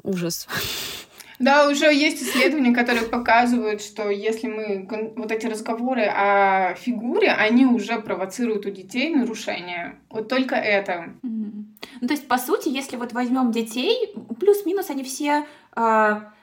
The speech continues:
Speaker 3: разной комплекции, да, кто-то высокий, кто-то там, у кого-то, не знаю, там более длинные руки, ноги, то есть, естественно, какая-то физиология. И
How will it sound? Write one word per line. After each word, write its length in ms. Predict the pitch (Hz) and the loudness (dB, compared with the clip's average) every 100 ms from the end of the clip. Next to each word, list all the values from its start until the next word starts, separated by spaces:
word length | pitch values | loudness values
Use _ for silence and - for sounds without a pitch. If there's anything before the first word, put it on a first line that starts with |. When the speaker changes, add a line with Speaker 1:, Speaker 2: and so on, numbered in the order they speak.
| _ | _
Speaker 3:
разной 400 | - 247 254 220 | 2 4 4 0
комплекции, 540 | 226 220 269 494 - 269 | 0 0 0 -2 -2 2
да, 120 | 214 | 2
кто-то 260 | - 392 330 | 4 2 0
высокий, 520 | 233 - 320 320 269 | -2 -2 -2 -2 -6
кто-то 300 | - 254 247 202 - | -6 -6 -6 -8 -8
там, 260 | - 190 190 | -4 -4 -4
у 20 | 180 | -4
кого-то, 340 | 220 254 254 | -2 -2 0
не 120 | 214 | 0
знаю, 220 | 214 208 | 0 -2
там 140 | 196 196 | -2 0
более 200 | 214 196 | 0 0
длинные 340 | 190 208 214 | -2 0 2
руки, 320 | 208 247 226 | 2 0 -2
ноги, 300 | 214 233 233 | -2 0 0
то 100 | 208 | -2
есть, 120 | 208 214 | -4 -6
естественно, 380 | 214 349 285 | -6 -4 -4
какая-то 320 | 247 226 220 226 | -4 -4 -4 -4
физиология. 760 | 214 233 240 226 185 180 175 - - - | -4 -2 0 2 2 0 -4 -6 -14 -4
И 380 | 247 233 233 | 0 2 2